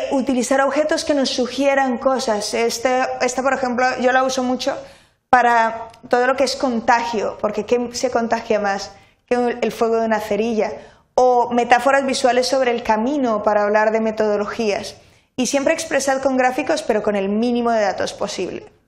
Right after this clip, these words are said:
Imágenes siempre con calidad y con permiso. Las imágenes de poca calidad distraen a quien las está viendo. Y las imágenes pequeñas le quitan fuerza a nuestra diapositiva. Siempre es mejor trabajar con una imagen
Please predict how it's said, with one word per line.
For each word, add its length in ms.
Imágenes 420
siempre 840
con 160
calidad 440
y 100
con 200
permiso. 600
Las 180
imágenes 460
de 120
poca 420
calidad 380
distraen 1000
a 100
quien 160
las 160
está 300
viendo. 400
Y 80
las 240
imágenes 680
pequeñas 760
le 140
quitan 360
fuerza 640
a 60
nuestra 260
diapositiva. 580
Siempre 420
es 60
mejor 280
trabajar 380
con 120
una 80
imagen 440